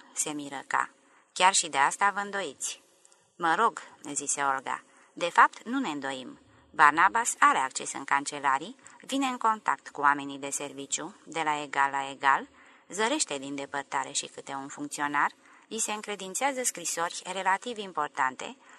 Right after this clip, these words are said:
ba chiar și mesaje orale, asta e totuși destul de notabil și putem fi mândri de câte a obținut încă de pe acum, așa tânăr cum este."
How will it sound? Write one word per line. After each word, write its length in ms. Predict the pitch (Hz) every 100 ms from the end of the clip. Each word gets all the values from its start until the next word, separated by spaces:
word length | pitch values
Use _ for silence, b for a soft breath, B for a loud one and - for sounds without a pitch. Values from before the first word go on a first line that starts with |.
| B
ba 180 | - 190
chiar 180 | 240 269
și 140 | -
mesaje 480 | 226 208 - 262 156
orale, 500 | 135 131 131 139 220 b b b
asta 300 | 214 233 233
e 100 | 220
totuși 380 | 214 214 214 202
destul 340 | 208 - 302
de 100 | 214 147
notabil 580 | 135 - 131 135 165 247 B B
și 180 | - 214
putem 320 | 214 208 202
fi 160 | 190 226
mândri 520 | 302 190 131 131 -
de 160 | 151 147
câte 240 | 160 143
a 100 | 143
obținut 400 | 139 - 143 143
încă 240 | 143 139 139
de 120 | 139
pe 80 | -
acum, 440 | 135 - 135 147 - B B B
așa 340 | 202 220 262
tânăr 320 | - 185 180
cum 300 | - 160 147
este." 340 | 123 - -